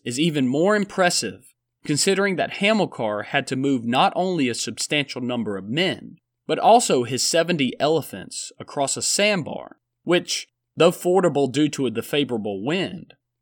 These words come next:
was still covered by deep water and swift currents. We might almost say that this crossing of the Bagratis with elephants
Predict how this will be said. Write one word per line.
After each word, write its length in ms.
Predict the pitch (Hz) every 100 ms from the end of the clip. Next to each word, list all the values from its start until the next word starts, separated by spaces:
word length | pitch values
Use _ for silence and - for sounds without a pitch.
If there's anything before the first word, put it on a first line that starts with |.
| -
was 160 | 160
still 320 | - - 220 233
covered 560 | - 220 170 104 98
by 120 | 107
deep 380 | 107 123 135 170
water 600 | 123 147 135 - - - -
and 100 | 135
swift 380 | - 156 151
currents. 720 | - 139 127 - - - - _ _ _ _ _ _ _ _ _ _ _ _ _ _ -
We 100 | 135
might 260 | 151 190
almost 380 | 185 160 143 117
say 240 | - 143 135
that 160 | 110
this 180 | 139 151
crossing 520 | - 180 175 170 156
of 100 | 117
the 80 | 107
Bagratis 800 | 98 101 131 151 165 101 - -
with 160 | - -
elephants 760 | - 170 139 - 85 - -